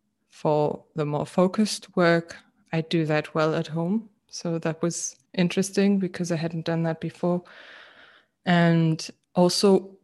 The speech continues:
setting my own schedule, because I think nine to five is the norm and there's a reason for why that works well. But I found that for me, it's actually quite good to take a break, um,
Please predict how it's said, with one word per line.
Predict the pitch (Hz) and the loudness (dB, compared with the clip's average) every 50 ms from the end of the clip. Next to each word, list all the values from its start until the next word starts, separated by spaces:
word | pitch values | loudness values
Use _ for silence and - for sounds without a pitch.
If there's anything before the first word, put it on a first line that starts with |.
| _ _ - | _ _ -14
setting | - - - 190 175 175 - - 185 185 185 | -8 -2 0 0 0 2 2 4 4 6 6
my | 175 170 165 | 6 6 6
own | 165 165 165 170 | 6 4 4 2
schedule, | - - - - 160 160 147 - 156 151 | 0 -2 -2 0 0 0 0 0 -4 -4
because | 147 165 165 - 175 - | -4 -4 -2 -2 2 2
I | 175 170 | 2 2
think | - 214 202 190 - - - _ _ _ _ _ _ _ - | 4 4 2 2 0 -4 -14 _ _ _ _ _ _ _ -2
nine | 180 175 175 180 | 2 2 2 2
to | - - - | 2 -2 -2
five | - 190 180 185 185 180 - - - | 2 4 6 6 6 4 0 -4 -4
is | 175 165 - - - - - _ _ _ - | -4 -2 -2 -2 -4 -6 -8 _ _ _ -2
the | 170 165 | 0 2
norm | 165 170 175 175 175 | 2 4 4 4 4
and | 165 165 156 | 2 2 2
there's | 156 156 151 | 0 0 0
a | 160 156 | 0 0
reason | 160 165 160 160 170 165 160 160 - - - | 0 0 0 0 0 -2 -2 -4 -8 -14 -20
for | - - - - - 165 160 156 | -20 -20 -12 -4 -2 -2 0 2
why | 156 156 151 151 | 2 2 2 2
that | 147 147 151 160 - - - | 2 0 -2 -2 -4 -6 -4
works | 165 156 151 - - - - | -4 -2 -4 -4 -6 -2 0
well. | 160 175 202 | 2 2 4
But | 190 175 165 165 | 2 2 2 2
I | 175 165 160 | 2 0 0
found | - - 165 160 156 156 | 0 0 0 0 0 0
that | 156 156 - - _ _ _ _ - _ _ _ _ _ _ | -2 -4 -6 -10 _ _ _ _ -20 _ _ _ _ _ _
for | - 180 | 0 4
me, | 175 190 220 | 6 8 8
it's | 226 226 - | 8 6 6
actually | 196 196 196 - 202 180 | 2 2 2 2 0 0
quite | 185 - 165 156 160 - | 2 4 2 2 2 2
good | 180 170 170 - | 0 0 0 0
to | - 175 160 147 - | -4 -2 -2 -4 -4
take | - - 175 156 156 - | -4 -2 -2 -2 0 -2
a | 156 | -4
break, | - - 139 147 143 - - - - - _ _ - | 0 2 2 2 2 0 -6 -14 -16 -18 _ _ -6
um, | - 165 151 156 147 - - | -4 -4 -2 -2 -4 -6 -8